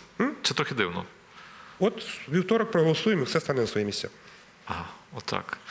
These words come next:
Speaker 1: Да.
Speaker 2: Тоб-,
Speaker 1: Вчора
Speaker 2: які
Speaker 1: був комітет, на якому розглядали цей закон. І саме от тому, от ви зняли мої слова. Я говорю, «Шановні друзі, ну, не може так бути, щоб начальник Генштабу не входив в Р Н Б О».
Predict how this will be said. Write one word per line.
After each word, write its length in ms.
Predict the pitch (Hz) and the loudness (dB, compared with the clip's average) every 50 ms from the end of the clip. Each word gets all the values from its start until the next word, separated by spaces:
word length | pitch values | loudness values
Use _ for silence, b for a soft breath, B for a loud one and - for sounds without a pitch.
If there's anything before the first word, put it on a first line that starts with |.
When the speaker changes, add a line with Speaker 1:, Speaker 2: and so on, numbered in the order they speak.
| - - | 0 0
Speaker 1:
Да. 80 | 139 175 | 2 0
Speaker 2:
Тоб-, 60 | 233 - - - - - - 156 | 0 -2 -8 -14 -16 -18 -12 -6
Speaker 1:
Вчора 220 | 160 135 - 277 | -2 0 2 2
Speaker 2:
які 100 | 302 285 | 4 4
Speaker 1:
був 120 | 214 226 214 | 4 4 4
комітет, 360 | - 190 196 202 254 247 247 | 4 2 4 4 2 2 2
на 40 | 185 | 2
якому 240 | 160 - 165 156 151 | 2 4 4 4 4
розглядали 360 | 143 143 143 175 180 196 190 | 4 4 4 4 4 4 4
цей 140 | - - 156 | 4 2 2
закон. 300 | 131 135 - - 113 117 | 2 2 2 2 2 4
І 20 | |
саме 240 | 120 - 254 277 302 | 4 4 4 4 4
от 100 | 285 294 - | 2 4 4
тому, 180 | 277 277 285 254 - - | 4 4 6 4 4 4
от 160 | 190 190 185 | 2 4 4
ви 160 | 220 233 220 | 4 4 4
зняли 360 | 165 175 180 220 220 208 208 | 4 4 4 4 4 4 4
мої 240 | 196 185 190 185 175 | 4 4 4 4 2
слова. 300 | 170 - 165 147 107 101 | 2 4 2 4 4 4
Я 60 | 123 | 4
говорю, 160 | 139 165 165 | 4 2 2
«Шановні 280 | - - 202 196 147 117 | 2 4 4 4 4 2
друзі, 260 | 110 95 98 92 92 - B B B B B B B B B - | 2 2 0 0 -2 -8 B B B B B B B B B 4
ну, 140 | 180 196 - | 4 6 6
не 140 | 190 226 240 | 6 8 8
може 360 | 214 208 175 139 110 117 123 | 8 8 6 6 6 4 4
так 240 | - 135 135 143 160 | 4 2 2 4 4
бути, 280 | 220 320 339 - 208 | 4 4 4 4 2
щоб 200 | 135 - - 151 139 143 131 - - - - - | 2 4 2 2 2 0 -2 -2 -14 -10 -2 0
начальник 440 | 160 151 - 180 170 147 139 117 113 | 2 2 4 4 4 4 2 2 2
Генштабу 460 | 135 135 - - - 254 202 170 147 | 2 2 2 2 2 2 4 4 6
не 200 | 147 165 202 240 | 6 6 6 6
входив 500 | 220 220 220 214 214 226 226 214 226 185 | 4 4 4 4 4 4 4 4 4 4
в 60 | 170 | 4
Р 80 | 180 175 | 4 4
Н 100 | 170 160 | 2 4
Б 80 | 139 | 4
О». 160 | 127 98 82 | 4 4 2